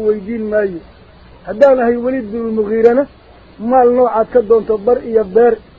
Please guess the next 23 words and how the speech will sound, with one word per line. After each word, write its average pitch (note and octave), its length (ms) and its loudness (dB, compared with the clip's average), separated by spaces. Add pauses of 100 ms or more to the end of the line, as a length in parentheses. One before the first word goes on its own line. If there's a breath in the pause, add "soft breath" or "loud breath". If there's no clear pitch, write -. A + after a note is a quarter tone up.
(440)
gacantaa A3 400 -6
lagu G#3+ 340 -10
gelinayaa. F#3+ 520 -4 (640)
Ka C4 100 0
daa A3 200 -4
buuqa G#3 300 -8
ummadda G#3+ 360 -6
ka G#3+ 120 -16
fadhiisiya F#3 420 -12
reerka." F3 260 -12 (2000)
Labada A#3+ 420 2
saa B3 120 2
u A#3+ 100 4
hadashay A3 340 2
waa G#3+ 200 2
Cutba G#3+ 240 0
bin A3+ 240 -4
Rabiica G#3+ 500 -4 (1120)
iyo G3+ 220 -2
Waliid B3 320 0
ibn A#3 180 -8
al-Mugiira A3+ 540 -6
wey. F3 160 -10